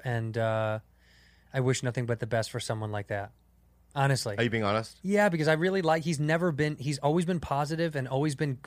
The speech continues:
Speaker 1: funny.
Speaker 2: Yeah, he's a nice guy.
Speaker 1: That's like a, a weird loophole in our business where you're like, "Why?" He's funny and he's very sweet.
Speaker 2: Yeah, he really is a
Speaker 1: So
Speaker 2: sweet guy.
Speaker 1: why, I,
Speaker 2: You know,
Speaker 1: I
Speaker 2: I,
Speaker 1: wonder
Speaker 2: I,
Speaker 1: why he's not,
Speaker 2: well,
Speaker 1: you know,
Speaker 2: I mean, um,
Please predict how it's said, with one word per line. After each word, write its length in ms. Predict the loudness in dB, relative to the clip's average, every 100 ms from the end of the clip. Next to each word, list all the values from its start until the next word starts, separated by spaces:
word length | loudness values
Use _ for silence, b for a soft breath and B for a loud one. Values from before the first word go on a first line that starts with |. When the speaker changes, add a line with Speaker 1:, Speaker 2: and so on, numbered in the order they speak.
| -14
Speaker 1:
funny. 520 | -2 0 2 0 -4 -10
Speaker 2:
Yeah, 260 | -4 -2 -2
he's 140 | -2
a 40 | 0
nice 300 | 2 2 0
guy. 340 | -6 -6 -6
Speaker 1:
That's 120 | -4 -2
like 120 | 0
a, 80 | 2
a 40 | 0
weird 260 | 0 0
loophole 440 | 0 0 0 0 2
in 60 |
our 100 | 0
business 380 | 0 -2 -2 -4
where 120 | 0
you're 100 | 2
like, 160 | 2 2
"Why?" 160 | 0 0
He's 180 | -2 0
funny 300 | 2 2 2
and 240 | 0 0 0
he's 160 | 0 0
very 240 | 0 0
sweet. 500 | -2 -2 -4 -4 -14 B B B B B 0
Speaker 2:
Yeah, 100 | 2
he 260 | 4 2
really 240 | 2 2 2
is 140 | 0
a 40 | -2
Speaker 1:
So 180 | 0
Speaker 2:
sweet 80 | 4
guy. 180 | 6 4
Speaker 1:
why, 40 | 4
I, 40 | 4
Speaker 2:
You 60 |
know, 140 | 6 6
Speaker 1:
I 120 | 4
Speaker 2:
I, 40 |
Speaker 1:
wonder 160 | 4 4
Speaker 2:
I, 40 |
Speaker 1:
why 160 | 4 4
he's 180 | 2 0
not, 300 | 0 -2 2
Speaker 2:
well, 380 | 6 8 8 6
Speaker 1:
you 40 |
know, 60 | 4
Speaker 2:
I 80 |
mean, 240 | 4 2 2
um, 400 | 2 0 -2